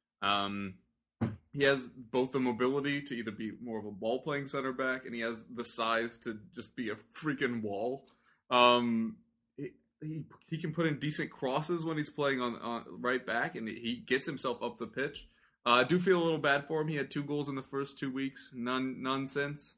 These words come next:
It's a little disappointing that he didn't keep that goal rate up. I was really looking forward to a thirty-eight goal season from him, uh, but, but alas, it wasn't meant to be. Um, but, but like I said, it, it, being a center back, you know,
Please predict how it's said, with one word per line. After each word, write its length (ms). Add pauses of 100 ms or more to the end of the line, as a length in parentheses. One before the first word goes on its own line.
It's 80
a 40
little 220
disappointing 640
that 80
he 60
didn't 260
keep 160
that 180
goal 220
rate 180
up. 240 (260)
I 60
was 80
really 260
looking 280
forward 300
to 80
a 20
thirty-eight 480
goal 180
season 380
from 180
him, 240 (560)
uh, 280
but, 220
but 120
alas, 320
it 80
wasn't 240
meant 160
to 80
be. 320 (420)
Um, 560 (380)
but, 240
but 180
like 140
I 60
said, 260
it, 160
it, 160 (200)
being 220
a 40
center 220
back, 240
you 60
know, 180